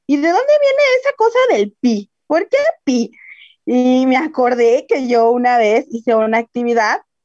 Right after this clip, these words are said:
donde, eh, me, eh, con un hilito,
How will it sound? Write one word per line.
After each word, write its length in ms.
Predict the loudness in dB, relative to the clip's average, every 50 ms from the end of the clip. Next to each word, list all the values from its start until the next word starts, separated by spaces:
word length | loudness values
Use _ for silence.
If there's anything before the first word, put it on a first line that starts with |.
| _ _ _ _ _ _
donde, 1300 | -6 -2 0 0 2 2 0 0 0 2 2 2 2 2 2 2 2 2 2 2 2 0 0 -2 -2 -4 -4
eh, 400 | -2 0 2 2 2 2 0 -2
me, 160 | -2 -2 -2 0
eh, 480 | 0 -2 -2 -2 -2 -2 -2 -4 -4 -4
con 160 | -2 0 0
un 120 | 2 2
hilito, 380 | 2 2 2 0 0 0 0